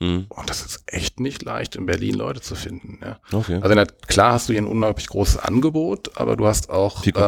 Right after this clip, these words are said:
Speaker 1: Konkurrenz.
Speaker 2: ganz viel
Speaker 1: Ja.
Speaker 2: Konkurrenz und auch oft viel so eine, so eine Kurzlebigkeit. Die Leute
Speaker 1: Mhm.
Speaker 2: kommen und nach drei, vier Monaten gucken sie dann schon wieder weiter, was
Speaker 1: Mhm.
Speaker 2: natürlich für ein, für ein bisschen nachhaltige Entwicklung auch nicht so ganz trivial ist, ja.
Speaker 1: Ja.
Speaker 2: Aber trotzdem ist Berlin für uns trotzdem interessant und, ähm,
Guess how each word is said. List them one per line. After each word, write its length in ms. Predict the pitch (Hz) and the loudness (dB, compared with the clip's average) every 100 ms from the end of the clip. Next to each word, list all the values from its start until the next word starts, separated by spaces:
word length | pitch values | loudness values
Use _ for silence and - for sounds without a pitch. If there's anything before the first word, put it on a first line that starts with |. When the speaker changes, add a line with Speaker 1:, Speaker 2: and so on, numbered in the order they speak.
| 104 | 2
Speaker 1:
Konkurrenz. 380 | - 85 85 - | 0 -2 -4 0
Speaker 2:
ganz 240 | 104 - | 0 4
viel 120 | 127 | 2
Speaker 1:
Ja. 40 | - | 2
Speaker 2:
Konkurrenz 500 | 87 104 104 143 127 | 2 4 4 2 0
und 200 | 113 - | -2 0
auch 360 | 101 - - | -2 -4 -8
oft 200 | - 101 | -6 -4
viel 140 | - 113 | -2 4
so 60 | |
eine, 360 | 113 110 104 - | 6 6 4 2
so 120 | - | 0
eine 80 | 101 | 0
Kurzlebigkeit. 800 | - 117 - 92 92 - 85 - | 2 0 2 -2 -2 -4 -6 -2
Die 40 | |
Leute 120 | 98 90 | 0 2
Speaker 1:
Mhm. 100 | 87 | 4
Speaker 2:
kommen 300 | 104 123 117 | 4 6 6
und 80 | |
nach 140 | 107 101 | 4 2
drei, 180 | 104 104 | 2 2
vier 120 | 107 | 0
Monaten 920 | 101 113 117 110 107 110 107 113 113 | 2 2 2 2 2 2 0 0 -4
gucken 220 | - 113 | -6 0
sie 60 | 104 | 2
dann 160 | 104 | 2
schon 140 | - 101 | -2 0
wieder 180 | 98 | 0
weiter, 680 | 87 85 117 120 113 107 95 | 2 2 2 4 4 4 4
was 120 | 92 | 4
Speaker 1:
Mhm. 40 | 90 | 4
Speaker 2:
natürlich 300 | 104 95 - | 2 0 0
für 180 | - 98 | 2 2
ein, 200 | 98 95 - - - - - | 2 0 -4 -16 -14 -14 -12
für 80 | 95 | -2
ein 20 | |
bisschen 220 | 98 101 | 0 4
nachhaltige 420 | 90 98 110 104 | 4 6 4 4
Entwicklung 340 | 101 95 - 104 | 2 2 0 0
auch 60 | |
nicht 140 | 101 90 | -2 -4
so 80 | 92 | -2
ganz 240 | 87 - | -2 -2
trivial 400 | - 87 - 87 | -8 -6 -6 -6
ist, 180 | 87 - | -8 -10
ja. 160 | - - | -10 -12
Speaker 1:
Ja. 120 | 87 - - - | -14 -12 -14 0
Speaker 2:
Aber 340 | 104 107 110 90 - - - | 6 8 8 4 -2 -12 -4
trotzdem 320 | - 117 135 | 0 4 4
ist 100 | 117 | 4
Berlin 300 | - 107 110 | 4 4 4
für 100 | 107 | 2
uns 140 | 110 - | 2 2
trotzdem 440 | 104 - 104 101 | 0 0 0 0
interessant 560 | 98 95 - 85 101 - | 0 0 2 2 2 0
und, 360 | 95 95 92 53 | -2 -2 -4 -2
ähm, 760 | 95 92 90 90 87 90 90 | 0 0 -2 -2 -6 -10 -16